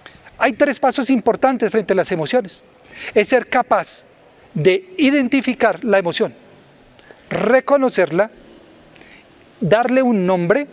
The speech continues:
y expresarla. Las emociones son fundamentales en la vida, es el sazón que se le pone a la vida, como aquel cocinero que utiliza especies para realzar el sabor de su plato. Hay emociones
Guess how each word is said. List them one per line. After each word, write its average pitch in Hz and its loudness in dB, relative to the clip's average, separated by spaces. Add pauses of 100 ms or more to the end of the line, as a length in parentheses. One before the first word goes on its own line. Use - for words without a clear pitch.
(500)
y 196 2
expresarla. - -4 (760)
Las 214 2
emociones 214 0 (120)
son 240 0
fundamentales 226 0
en 180 -2
la 156 0
vida, 151 -2 (340)
es 233 0
el 269 0
sazón 220 0 (640)
que 220 0
se 202 0
le 170 0
pone 190 2
a 202 2
la 185 2
vida, 165 -2 (300)
como 190 2
aquel 190 0
cocinero 202 0
que 254 0
utiliza 170 -2
especies 247 -2 (720)
para 208 0 (120)
realzar 226 0
el 214 0
sabor 175 0
de 196 0
su - -6
plato. - 0 (540)
Hay 165 0
emociones 196 0